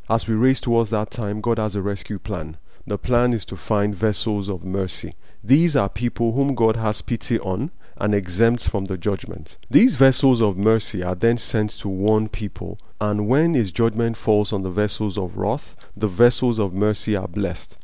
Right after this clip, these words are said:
There is a massive reset button coming after twenty twenty-seven of global magnitude, and the lives of billions of people are at risk. God currently has vacancies for vessels of mercy who will warn, then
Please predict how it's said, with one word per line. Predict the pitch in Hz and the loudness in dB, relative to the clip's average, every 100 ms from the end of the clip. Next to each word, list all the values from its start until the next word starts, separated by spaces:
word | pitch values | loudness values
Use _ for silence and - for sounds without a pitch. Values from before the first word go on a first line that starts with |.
| - - | -10 0
There | 113 | 4
is | 117 117 | 4 4
a | 110 | 2
massive | 110 131 160 190 - 190 180 120 | 4 2 4 2 4 2 2 0
reset | 98 - 113 98 | -2 0 0 2
button | 110 - 110 | -2 0 -4
coming | 104 123 117 113 | -2 0 0 0
after | 107 - 107 | -2 -2 -4
twenty | - 107 101 110 | -2 -2 -4 -6
twenty-seven | - 92 90 92 104 95 101 101 - - - | -6 -6 -8 -4 -2 -2 -4 -6 -10 -14 -6
of | 101 95 90 | -4 -4 4
global | 120 117 113 110 | 4 4 2 -2
magnitude, | 104 101 90 95 - 95 - - - - - | -2 -4 -6 -8 -6 -8 -8 -12 -12 -14 -6
and | 110 107 | -2 0
the | 107 | 0
lives | 107 131 143 | 0 0 0
of | 120 101 87 | -2 -4 0
billions | 117 113 120 110 | 0 2 0 -2
of | 101 - | -4 -6
people | - 107 - 104 107 - | -6 -6 -4 -4 -6 -6
are | 90 87 | -6 -4
at | 92 | -6
risk. | 95 87 - - - - | -4 -6 -8 -12 -12 -8
God | 107 123 117 | 2 2 2
currently | 139 117 117 107 110 | 2 2 0 0 0
has | 110 107 | 0 0
vacancies | 95 117 - 117 113 - 110 107 | 0 -2 0 -4 -4 -4 -2 -2
for | - 92 | -4 0
vessels | 113 110 113 101 | 0 2 0 -2
of | 101 92 | -4 -2
mercy | 101 101 - 85 - - - | -2 -2 -4 -8 -10 -12 -2
who | 160 | 2
will | 143 110 | 4 4
warn, | 101 113 101 92 82 - - | 2 2 2 -2 -8 -10 -8
then | 101 107 | -2 -2